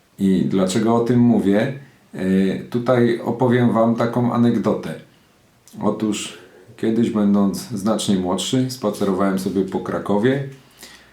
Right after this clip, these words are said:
No i sprzeciwka widzę, idzie taki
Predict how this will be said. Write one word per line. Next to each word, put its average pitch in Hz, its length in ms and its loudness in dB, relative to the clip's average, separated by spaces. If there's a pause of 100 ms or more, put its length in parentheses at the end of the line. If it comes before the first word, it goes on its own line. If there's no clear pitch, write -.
(420)
No 113 260 2
i 117 220 4 (260)
sprzeciwka 110 840 -2 (240)
widzę, 104 280 0
idzie 101 260 2
taki 98 360 -2